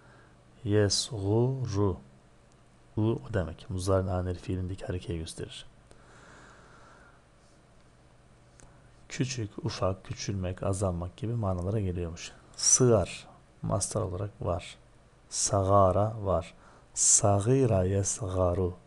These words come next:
alime ya'lemu babından da gelebiliyormuş. Savura yesuru, beşinci babtan da gelebiliyormuş. Şurada var mesela sigar görüyorsun. Satın kesresi,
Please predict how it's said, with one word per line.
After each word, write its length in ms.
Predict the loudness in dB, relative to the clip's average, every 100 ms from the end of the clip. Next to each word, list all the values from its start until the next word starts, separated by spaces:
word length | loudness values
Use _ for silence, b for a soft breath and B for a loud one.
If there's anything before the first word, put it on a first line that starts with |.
| -2
alime 580 | 0 2 2 0 0 -2
ya'lemu 640 | 0 0 0 -2 -2 -2
babından 560 | 0 0 0 -2 -2 -2
da 100 | -2
gelebiliyormuş. 960 | 0 0 -2 -4 -4 -4 -6 -8 -12 -20 B B B B
Savura 640 | -2 0 4 4 2 0 -2
yesuru, 540 | -2 -4 -6 -6 -4
beşinci 360 | -6 -6 -6 -6
babtan 340 | -6 -6 -8
da 80 | -8
gelebiliyormuş. 840 | -10 -10 -12 -12 -12 -8 -10 -10 -16 -20 B B B B B B B B B -12
Şurada 380 | -4 -2 0 2
var 120 | 2
mesela 580 | 2 -4 -6 -6 -4 2
sigar 720 | 2 4 0 4 4 4 -2 -8
görüyorsun. 480 | -6 -6 -8 -10
Satın 420 | -2 0 0 -2 -6
kesresi, 800 | -2 2 2 2 0 -2 -2